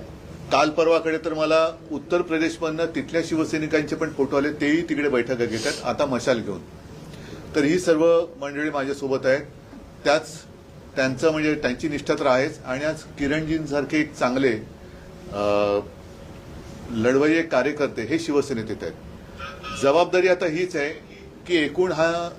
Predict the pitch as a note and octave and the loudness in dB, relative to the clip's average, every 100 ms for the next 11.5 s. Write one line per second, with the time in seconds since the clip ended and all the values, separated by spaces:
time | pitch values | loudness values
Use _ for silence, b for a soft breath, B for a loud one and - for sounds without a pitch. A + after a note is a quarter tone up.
0 | - D3+ D3+ D#3+ D#3 C#3+ C3 D#3 D3 D#3 | -6 -4 2 2 2 -2 0 0 0 0
1 | D#3 B2+ B2 C3 - - - - A2+ A#2 | 2 2 4 2 2 -10 -18 -10 -4 -2
2 | A#2 D3+ D#3+ - C#3+ D3 A#2+ A2+ D3 C#3 | 0 -2 -2 -4 -2 2 2 2 0 2
3 | C#3+ B2+ A2 A2+ B2 A#2+ A2 G2+ F2 - | 0 2 0 2 2 2 2 -2 -6 -10
4 | - - - - - - - - - B2+ | -18 -18 -18 -18 -16 -16 -16 -8 0 2
5 | D3+ C3 D#3+ D#3+ C#3+ A#2 B2+ - - - | 2 2 2 4 2 2 -2 -8 -20 -20
6 | - C3 D3 E3 D#3 D3+ E3 E3 D#3+ - | -10 -2 2 2 2 2 2 2 -2 -12
7 | - - B2+ C#3 D3 C#3+ D3+ D3 C3 C#3 | -20 -8 -6 -4 -4 0 2 2 0 2
8 | E3 D3 B2+ G#2 G2 G2 - - - - | 2 2 0 0 -4 -6 -12 -18 -18 -10
9 | A#2 A#2 C#3+ C3 B2 E3+ E3 D3 A#2 G2+ | -6 0 4 4 2 -2 -2 -2 -4 -4
10 | F#2+ F#2 - - A2 A#2+ B2+ D#3+ C3+ A#2+ | -6 -8 -18 -14 -4 -4 2 4 4 0
11 | D#3+ D3+ C#3 A#2 A2 | -6 -2 0 0 0